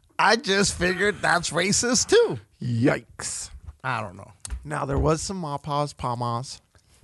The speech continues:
Speaker 2: um, but not
Speaker 1: So women dress like men.
Speaker 2: Yeah.
Speaker 1: Yeah.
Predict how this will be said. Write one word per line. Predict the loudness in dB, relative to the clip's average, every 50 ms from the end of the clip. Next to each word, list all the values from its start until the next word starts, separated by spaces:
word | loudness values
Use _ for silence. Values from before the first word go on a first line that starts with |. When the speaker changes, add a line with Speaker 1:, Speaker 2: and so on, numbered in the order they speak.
| -20 -20 _ _ _ _ _ _ _ _ _ _ _ _ -6
Speaker 2:
um, | -4 -4 -2 -4 -4 -4 -6 -6 -8 -10 -14 _ -20 _ _ _ -4
but | -4 -4
not | -2 0 0 0 0 -2 -4 _ 0
Speaker 1:
So | 2 2
women | 2 6 4 4 4 4 0 2
dress | 2 2 2 2 0
like | -4 -4 -2
men. | -2 -4 -4 -4 -8 -14 -14 -8
Speaker 2:
Yeah. | -8 -8 -8 -8 _ _ _ _ _ -10 -8
Speaker 1:
Yeah. | -6 -6 -6